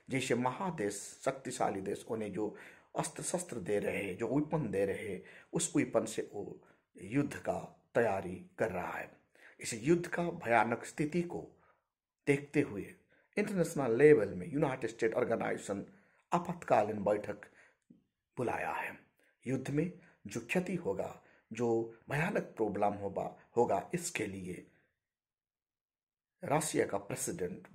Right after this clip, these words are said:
व्लादिमीर पुतिन को रिस्पॉन्सिबिलिटी ठहराया जाएगा, ऐसे बात कह रहे हैं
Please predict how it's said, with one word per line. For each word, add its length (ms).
व्लादिमीर 560
पुतिन 320
को 360
रिस्पॉन्सिबिलिटी 840
ठहराया 540
जाएगा, 680
ऐसे 240
बात 300
कह 200
रहे 360
हैं 140